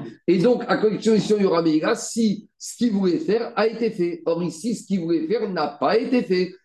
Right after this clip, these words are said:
puisque Shaliach n'a pas respecté la volonté du Gizbar. Maintenant, si le Gizbar, cette somme d'argent, imaginons que quoi ?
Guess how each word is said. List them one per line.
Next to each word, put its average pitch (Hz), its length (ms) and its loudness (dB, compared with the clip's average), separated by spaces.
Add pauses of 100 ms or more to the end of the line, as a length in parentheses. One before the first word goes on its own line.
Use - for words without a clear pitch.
puisque 180 280 -2
Shaliach 165 460 -2
n'a 160 100 2
pas 165 200 -2
respecté 220 560 -2
la 180 120 0
volonté 180 460 0
du 190 160 -4
Gizbar. 156 480 -2 (240)
Maintenant, 185 540 0
si - 180 2
le 220 160 4
Gizbar, 185 500 2 (120)
cette 196 260 -2
somme 196 240 0
d'argent, 170 560 0
imaginons 196 500 2
que 170 160 0
quoi ? 135 380 -6